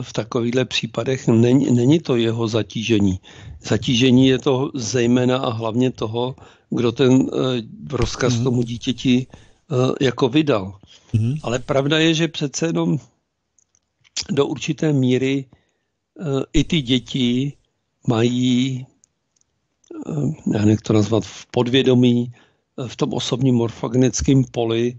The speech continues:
Speaker 1: eh, i když jsou malé a ne, ne, nemají to v oblasti toho rozumové logiky, nemají to tam,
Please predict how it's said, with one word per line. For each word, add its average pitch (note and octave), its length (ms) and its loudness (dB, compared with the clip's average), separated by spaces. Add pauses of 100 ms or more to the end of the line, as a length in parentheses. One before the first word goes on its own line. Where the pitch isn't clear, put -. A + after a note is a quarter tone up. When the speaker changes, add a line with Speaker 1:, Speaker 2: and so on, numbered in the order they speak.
(520)
Speaker 1:
eh, D#3 40 -10 (840)
i D3 60 0
když C3 220 4
jsou D3 160 4
malé B2+ 340 4
a D3 80 0
ne, B2 200 4
ne, A#2 260 -2 (300)
nemají B2 280 2
to C3 160 -4
v - 140 -14
oblasti B2+ 580 -4
toho B2+ 380 -4 (440)
rozumové B2 760 2
logiky, A#2 840 -4
nemají G#2+ 400 -2
to - 160 -8
tam, G#2 320 -2